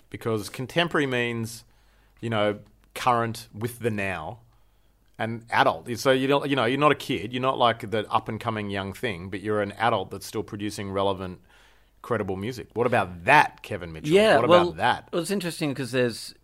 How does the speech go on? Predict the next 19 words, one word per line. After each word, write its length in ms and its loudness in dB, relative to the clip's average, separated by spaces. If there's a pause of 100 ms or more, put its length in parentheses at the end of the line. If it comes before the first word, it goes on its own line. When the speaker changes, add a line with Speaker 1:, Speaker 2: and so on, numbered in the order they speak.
(100)
Speaker 2:
you 180 -8
know, 360 -4 (380)
D 140 -2
D 180 -4
Dumbo 400 0
in 100 -6
there, 180 -8
who's 320 -12 (140)
quite 200 -4
a, 180 -14 (120)
you 100 -14
know, 160 -10
a 40 -8
new 400 -8
artist 460 -8
and 320 -12
doesn't, 500 -12
you 120 -12
know 260 -6